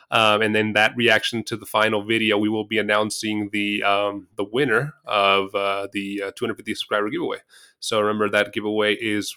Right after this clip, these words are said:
uh, we're giving away a jersey, Mexico or U S A, uh, your choice, um, winner's choice. So to participate, make sure you subscribe and go to the, uh, s-,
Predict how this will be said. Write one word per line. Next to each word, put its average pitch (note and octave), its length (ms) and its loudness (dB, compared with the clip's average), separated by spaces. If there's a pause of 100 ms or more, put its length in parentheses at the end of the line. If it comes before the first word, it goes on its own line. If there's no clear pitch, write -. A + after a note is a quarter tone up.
(120)
uh, G2+ 400 -2 (140)
we're G#2+ 160 -2
giving G2+ 220 -6
away G2+ 160 0
a G2 40 -2
jersey, G#2+ 540 -2
Mexico A2 520 -4
or A2+ 180 -4
U G#2+ 200 -2
S G2+ 160 -2
A, E3 180 -4 (440)
uh, - 60 -4
your G2+ 200 -4
choice, C3+ 400 -4 (380)
um, G2 320 0
winner's G#2+ 220 -2
choice. D3 320 -4 (120)
So G#2+ 440 -2 (320)
to C#3 140 0
participate, D3+ 560 -4
make C3 140 -4
sure B2+ 100 -8
you A#2+ 40 -8
subscribe G3 560 0
and A2+ 160 -4
go C3 180 0
to C3+ 220 -2
the, A#2 560 -6
uh, A2 120 0
s-, - 160 -6